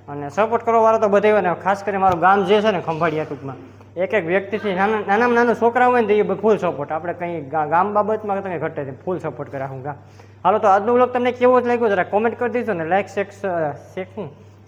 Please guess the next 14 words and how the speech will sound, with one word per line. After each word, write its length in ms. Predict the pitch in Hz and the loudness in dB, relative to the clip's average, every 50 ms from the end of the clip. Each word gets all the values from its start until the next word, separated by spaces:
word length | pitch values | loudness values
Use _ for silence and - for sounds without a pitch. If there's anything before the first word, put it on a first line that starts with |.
| - - 139 | -16 -10 -6
લાઈક, 180 | 139 160 180 175 | -4 -4 -4 -4
શેર, 220 | - - 175 175 | -6 -6 -6 -6
સબસ્ક્રાઇબ 400 | - - 160 156 - - 165 147 - | -6 -8 -14 -14 -10 -8 -8 -8 -6
કરવાનું 240 | 156 151 151 147 131 | -6 -6 -6 -6 -6
ભૂલતા 320 | 123 151 156 147 139 139 | -8 -8 -8 -8 -10 -10
નહીં. 120 | 123 127 123 - - - - - - - - - - | -10 -12 -16 -18 -20 -20 -20 -20 -20 -20 -20 -20 -18
અ, 220 | 143 139 143 143 147 | -14 -12 -10 -8 -8
હમણાં 220 | 156 170 170 170 | -8 -6 -6 -6
એકચ્યુઅલમાં 420 | 175 170 - 196 185 185 175 165 151 | -6 -6 -6 -6 -4 -4 -4 -4 -6
જીભ 240 | 143 156 180 190 | -4 -4 -4 -4
છે 160 | 190 190 - 220 | -6 -6 -10 -8
ને, 100 | 180 151 | -8 -6
લહરી 360 | 151 160 170 175 165 156 147 | -6 -8 -8 -8 -8 -8 -8
જાય. 100 | 143 160 | -10 -10